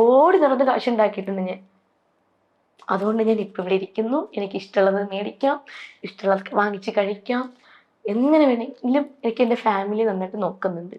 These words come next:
ഞാൻ. ഫാമിലി നന്നായിട്ട് നോക്കുന്നുണ്ട്, അതാണ് എനിക്ക് ഏറ്റവും സന്തോഷമുള്ള ഒരു കാര്യം. അച്ഛനും അമ്മയും നന്നായിട്ട്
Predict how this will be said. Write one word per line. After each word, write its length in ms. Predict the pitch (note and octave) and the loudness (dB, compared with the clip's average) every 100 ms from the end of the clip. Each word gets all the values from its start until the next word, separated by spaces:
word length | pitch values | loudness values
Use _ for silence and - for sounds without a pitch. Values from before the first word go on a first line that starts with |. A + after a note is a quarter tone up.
| - | -20
ഞാൻ. 80 | _ _ _ _ _ _ _ - | _ _ _ _ _ _ _ -4
ഫാമിലി 360 | A#3+ C#4 F4 F4 | -2 2 4 4
നന്നായിട്ട് 260 | C#4+ B3 A#3+ | 4 4 4
നോക്കുന്നുണ്ട്, 400 | G#3+ F#3+ G3+ F#3+ | 2 0 -4 0
അതാണ് 160 | G#3 A#3 | 0 0
എനിക്ക് 240 | A#3+ - B3+ - - - - _ _ _ - G#3+ | -2 -6 -12 -12 -20 -20 -20 _ _ _ -10 -10
ഏറ്റവും 540 | - _ - D4+ D4 C#4+ _ _ _ - | -10 _ -2 0 0 -2 _ _ _ -4
സന്തോഷമുള്ള 440 | A#3 G#3 G#3 G#3 F#3+ | -2 0 -2 -2 -2
ഒരു 80 | F#3+ | 0
കാര്യം. 260 | F#3+ G3 - _ _ - | -2 -4 -10 _ _ -12
അച്ഛനും 320 | - - A3+ | -6 0 0
അമ്മയും 260 | G#3+ G#3+ B3+ - - - _ _ - | 0 -2 -6 -10 -20 -20 _ _ -4
നന്നായിട്ട് 360 | G#3+ G3+ G3 | -2 -2 -4